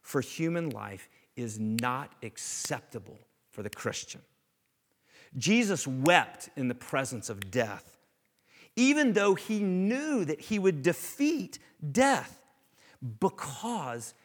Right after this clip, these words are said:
he loved human beings. Are we among those who are willing to grieve with those who grieve, but to grieve with hope? But equally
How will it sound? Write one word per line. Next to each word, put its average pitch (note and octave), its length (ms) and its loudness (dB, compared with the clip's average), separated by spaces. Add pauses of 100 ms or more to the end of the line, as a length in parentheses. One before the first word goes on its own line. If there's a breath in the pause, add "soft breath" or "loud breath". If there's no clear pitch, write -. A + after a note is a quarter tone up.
(120)
he D#3 240 -10
loved B2 840 -8 (260)
human A2+ 440 -6
beings. - 640 -14 (880 soft breath)
Are C#3+ 100 6
we D#3 220 0
among F3 360 -6
those A2+ 400 -8
who A#2 160 -8
are G#2+ 80 -2
willing A2 400 -6
to G2+ 100 -16
grieve G2+ 880 -10 (300)
with G#2+ 180 -8
those A2 360 -6
who G#2+ 140 -14
grieve, F#2+ 640 -16 (720)
but G#2+ 140 -2
to A2+ 100 -4
grieve G2+ 340 -8
with G2 120 -10
hope? F#2+ 400 -10 (1040 soft breath)
But F3+ 240 6
equally C4 640 2